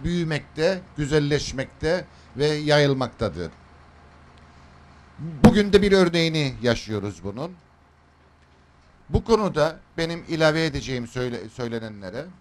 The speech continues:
hükümette değerlendirdik biz, e, bu olayı ve hükümet kararı olarak dün Yakın Doğu Üniversitesi ile bir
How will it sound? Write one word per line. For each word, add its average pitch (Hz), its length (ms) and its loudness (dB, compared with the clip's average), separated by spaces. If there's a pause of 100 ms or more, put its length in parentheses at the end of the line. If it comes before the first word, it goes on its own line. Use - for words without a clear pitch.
(2000)
hükümette 165 560 0
değerlendirdik 165 720 4
biz, 113 300 -6
e, 98 460 -2
bu 98 260 -4 (140)
olayı 104 420 -4 (180)
ve 131 200 -4 (120)
hükümet 143 400 -6
kararı 117 320 -2
olarak 98 480 -4 (1900)
dün 196 260 2 (840)
Yakın 175 400 0
Doğu 143 280 4
Üniversitesi 139 760 -4
ile 101 460 -4 (520)
bir 196 200 0